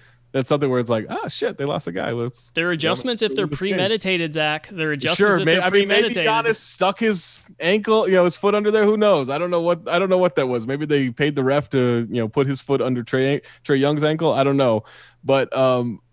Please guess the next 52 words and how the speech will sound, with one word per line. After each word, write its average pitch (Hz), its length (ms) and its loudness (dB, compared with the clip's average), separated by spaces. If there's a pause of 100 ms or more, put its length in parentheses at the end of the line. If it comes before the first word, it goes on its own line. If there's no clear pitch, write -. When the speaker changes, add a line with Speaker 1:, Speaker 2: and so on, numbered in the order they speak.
(160)
Speaker 1:
but, 160 160 2
like, 180 400 0
you 214 140 -2
know, 139 340 0
I 139 80 0
guess 147 160 -4
Chris - 220 -4
Paul 151 260 0
or 139 60 0
Devin 135 260 0
Booker 135 240 -2
could 120 140 -4
get 120 80 0
hurt, 117 320 -4 (100)
and 120 100 -6
then 117 100 2
the 113 60 2
Bucks 120 220 -2
could 117 140 -12
keep 127 120 -2
marching 120 320 -2
on. 156 220 -4
Like, 120 200 -2
that's 123 180 -4
happened 127 300 -2
enough. 113 420 -4
But 113 240 0 (320)
I 135 100 0
think 156 160 0
without 135 340 2
a 120 60 0
healthy 113 380 -2
Giannis, 95 460 -6 (120)
I, 98 440 -4 (520)
man, 101 140 -4
I, 104 240 -2
that's 117 300 -2
asking 104 300 -6
a 95 100 -6
lot 95 400 -8
for 98 100 -8
them 95 240 -4
to 98 140 -6
win 92 160 -4
the 87 80 -6
title. 113 240 -4
But 151 180 -10
hey, 220 300 -8 (120)
you 151 120 -2
made 208 240 2
the 202 80 -2
finals. 196 640 -6